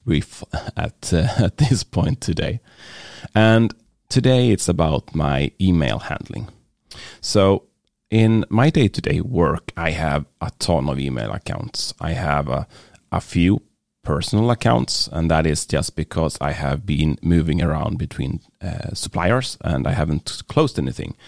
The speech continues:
So of course I need to do something about that to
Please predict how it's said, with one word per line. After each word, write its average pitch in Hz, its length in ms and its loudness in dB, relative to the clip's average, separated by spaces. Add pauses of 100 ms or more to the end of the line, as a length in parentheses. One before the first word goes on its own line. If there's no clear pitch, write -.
(140)
So - 160 2
of 92 120 2
course 113 200 4
I 104 60 4
need 98 200 6
to 85 60 2
do 82 120 4
something 76 340 0
about 76 320 -2
that 78 400 2
to 71 300 -2